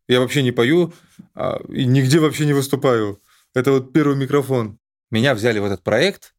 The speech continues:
и вот так начался вот мой этот жизненный путь. И у меня была цель просто спеть,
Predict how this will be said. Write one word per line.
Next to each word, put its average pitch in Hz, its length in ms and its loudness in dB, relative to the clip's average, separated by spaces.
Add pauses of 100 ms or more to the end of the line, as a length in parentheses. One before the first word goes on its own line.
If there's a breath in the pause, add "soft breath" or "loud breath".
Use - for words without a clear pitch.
(140)
и 113 60 -4
вот 110 140 0
так 175 180 -2
начался 127 720 -2
вот 113 160 -6
мой 113 340 0
этот 104 200 -6 (160)
жизненный 107 560 -2
путь. - 340 -14 (420 loud breath)
И 160 80 4
у 143 40 4
меня 175 160 4
была 190 200 2
цель 127 380 -2 (140)
просто 127 1040 0
спеть, 247 460 -2